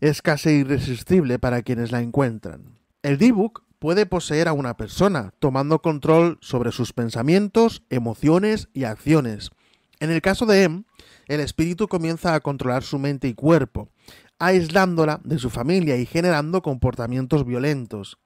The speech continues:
Al estar cerca de la caja, los objetos se mueven inexplicablemente, luces parpadean y se escuchan voces y susurros aterradores,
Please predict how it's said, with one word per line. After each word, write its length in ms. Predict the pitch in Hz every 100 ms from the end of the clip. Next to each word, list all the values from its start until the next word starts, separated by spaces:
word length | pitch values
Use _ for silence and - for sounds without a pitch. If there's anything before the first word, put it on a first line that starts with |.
| _ -
Al 180 | 127
estar 280 | 131 120 147
cerca 300 | 135 151 151
de 80 | 151
la 100 | 160
caja, 440 | 208 202 180 180 _ - _
los 280 | - 151 143
objetos 460 | 151 - 190 240 -
se 120 | 175
mueven 280 | 156 160 180
inexplicablemente, 1080 | 156 135 - 127 - 147 143 165 143 117
luces 540 | 113 147 151 185 190 -
parpadean 880 | - 135 120 113 110 160 151 117 -
y 120 | 175
se 120 | 156 156
escuchan 480 | - 240 - 220
voces 340 | 151 165 190 160
y 60 |
susurros 540 | 139 127 151 165 175 - -
aterradores, 960 | 147 135 135 123 120 131 127 117 110